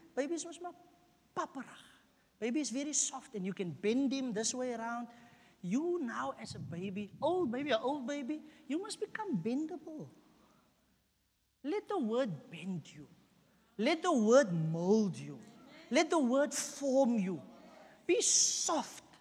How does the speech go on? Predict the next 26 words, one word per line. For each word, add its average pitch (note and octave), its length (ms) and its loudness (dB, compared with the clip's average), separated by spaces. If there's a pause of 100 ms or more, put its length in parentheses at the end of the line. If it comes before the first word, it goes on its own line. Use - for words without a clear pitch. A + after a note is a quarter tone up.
(1300)
I'm G4 100 0
not A4 160 -6
meaning C#4 280 -2
when C#4+ 120 -6
I C#4+ 60 -12
say C#4 220 -10
soft, - 500 -6 (120)
I B3+ 80 -6
mean C#4+ 320 -4 (260)
be C#4+ 80 -2
soft. - 480 0 (260)
Flow. D#4 640 0 (1600)
That's - 140 -6
what E4 100 -6
I'm D#4 140 -6
trying C4+ 280 -10
to B3 80 -12
say. G3+ 220 -8
Flow E4+ 680 0
with D4 100 0
the C4+ 100 -4
church. A3 420 -4 (240)
Flow F4+ 600 4
with D4 160 4
your B3+ 120 4
brothers. G3 480 -2